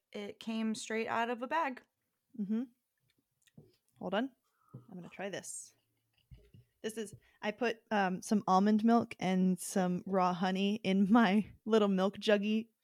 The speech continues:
Speaker 2: thing, and then I just shook it.
Speaker 1: It's really cute. I have just almond milk. Also, almond milk,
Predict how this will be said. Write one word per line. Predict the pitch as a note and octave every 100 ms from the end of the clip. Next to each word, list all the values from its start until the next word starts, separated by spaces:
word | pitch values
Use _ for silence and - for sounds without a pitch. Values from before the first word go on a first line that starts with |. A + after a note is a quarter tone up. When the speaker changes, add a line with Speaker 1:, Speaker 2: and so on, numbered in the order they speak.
| _ _ -
Speaker 2:
thing, | A#3 B3 C#4+ _ _ _ G3+
and | G3+
then | G3
I |
just | F#3+ F#3
shook | - - - - G3 -
it. | C#3 - -
Speaker 1:
It's | C4+
really | G3 G#3 A3+
cute. | E3 - G3 F3 -
I | G#3 A#3+
have | G3 F#3 F#3 -
just | A#3+ A#3+ -
almond | G#3 A3+ E3+
milk. | D#3 D#3+ -
Also, | D4+ - D#3+ E3 -
almond | E3+ F#3+ A#3+
milk, | D#4 G4+